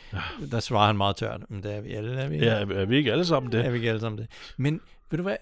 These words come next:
Speaker 2: jeg tror faktisk ikke, det er så skide dårligt at, at få en, øh, dyrlæge til at operere en.
Speaker 1: Det tror
Speaker 2: En,
Speaker 1: jeg heller
Speaker 2: en,
Speaker 1: ikke.
Speaker 2: en dyrlæges uddannelse, den er faktisk længere end en menneskelæges.
Speaker 1: Hva? Er det rigtigt?
Speaker 2: Ja,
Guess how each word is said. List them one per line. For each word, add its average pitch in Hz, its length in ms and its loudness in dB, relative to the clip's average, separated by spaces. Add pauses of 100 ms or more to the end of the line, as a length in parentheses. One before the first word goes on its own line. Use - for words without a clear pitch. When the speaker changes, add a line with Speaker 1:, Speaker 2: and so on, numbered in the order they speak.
(140)
Speaker 2:
jeg 226 100 -10
tror - 180 -6
faktisk 214 260 -2
ikke, 233 140 -6
det 226 80 4
er 220 100 0
så 226 160 -6 (140)
skide 208 340 -2
dårligt 170 480 2 (160)
at, 147 380 4
at 131 80 0
få 135 220 4
en, 127 180 2
øh, 120 80 2 (100)
dyrlæge 156 340 6
til 151 140 -2
at 143 60 2
operere 131 420 0
en. 147 80 -8 (1200)
Speaker 1:
Det 107 80 2
tror 143 140 4
Speaker 2:
En, 233 40 2
Speaker 1:
jeg 135 80 4
heller 165 160 2
Speaker 2:
en, 220 60 0
Speaker 1:
ikke. 135 60 2 (120)
Speaker 2:
en 110 40 4
dyrlæges 143 340 4
uddannelse, 113 460 -2
den 110 120 -2
er 120 40 -4
faktisk 110 300 -4
længere 127 360 -2
end 110 100 -4
en 90 80 -4
menneskelæges. 95 520 -8 (340)
Speaker 1:
Hva? - 100 -8
Er - 380 -12
det 85 80 -10
rigtigt? 156 240 -2 (120)
Speaker 2:
Ja, 113 200 -4